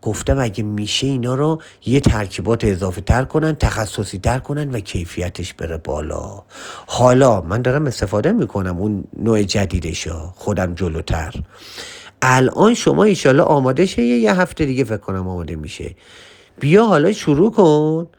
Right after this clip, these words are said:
شما حالا اون پکیج کبد رو بگی، ببین حالا چه معجزه‌ای داخل بدنت می‌شه. تازه وقتی می‌خوری می‌فهمی. یا اون شربت اخلاط هم همینجور. کیفیتش و موادش رو خیلی بیشتر کردن، غلیظ‌تر کردن، بالاتر بردن.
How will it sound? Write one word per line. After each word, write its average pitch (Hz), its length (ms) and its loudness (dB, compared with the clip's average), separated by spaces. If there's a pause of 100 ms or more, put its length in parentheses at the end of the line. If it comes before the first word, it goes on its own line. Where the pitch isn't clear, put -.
(180)
شما 143 360 2
حالا 165 240 4
اون 196 240 2
پکیج 143 460 -2
کبد 123 440 0
رو 190 60 2
بگی، 214 240 0
ببین 202 340 0
حالا 160 200 2
چه 226 260 -2
معجزه‌ای 143 720 2
داخل 220 340 4
بدنت 107 520 0
می‌شه. 87 400 -8
تازه 110 460 -2
وقتی 135 300 -4
می‌خوری 139 400 2
می‌فهمی. 110 760 -2 (400)
یا 143 120 6
اون 175 100 6
شربت 139 440 2
اخلاط 127 460 0
هم 202 140 0
همینجور. 110 680 -2 (380)
کیفیتش 135 720 0
و 156 60 4
موادش 135 680 0
رو 156 60 0
خیلی 143 400 -2 (420)
بیشتر 127 440 0
کردن، 117 300 -2
غلیظ‌تر 113 440 -2
کردن، 113 180 -2
بالاتر 107 440 0
بردن. 92 480 -4